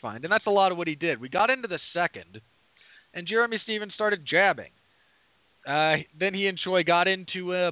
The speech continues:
bit of a firefight for a couple of seconds, and that's when things kinda started going downhill. They both got tagged, but Jeremy Stevens is much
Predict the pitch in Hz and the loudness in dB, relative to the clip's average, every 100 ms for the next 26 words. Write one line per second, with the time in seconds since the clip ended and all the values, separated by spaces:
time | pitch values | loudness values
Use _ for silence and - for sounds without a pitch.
0 | 139 196 285 269 - 196 262 190 - 127 | 0 0 0 -2 0 2 2 0 -2 -4
1 | 120 147 139 160 147 143 - 190 180 143 | -4 -6 -2 -2 -2 -6 0 2 2 -4
2 | 139 143 143 143 139 131 160 208 _ - | -6 -4 -2 -4 -8 0 2 2 _ -20
3 | - - 208 226 220 214 196 202 202 180 | -20 -12 -10 -6 -4 -4 -2 -2 -2 0
4 | 202 180 170 175 170 165 165 151 156 92 | -2 0 -2 -4 0 2 2 0 -2 -2
5 | - _ _ _ _ _ _ _ _ _ | -6 _ _ _ _ _ _ _ _ _
6 | _ _ _ _ _ 180 175 233 302 - | _ _ _ _ _ 0 2 2 0 0
7 | 262 214 - 160 165 196 180 156 156 - | -2 -2 -6 -4 -2 -2 -4 -6 -6 -8
8 | _ 139 139 226 285 277 - 247 233 208 | _ _ -6 -4 -4 -8 -10 -10 -10 -10
9 | 175 156 131 131 160 | -10 -12 -14 -6 -2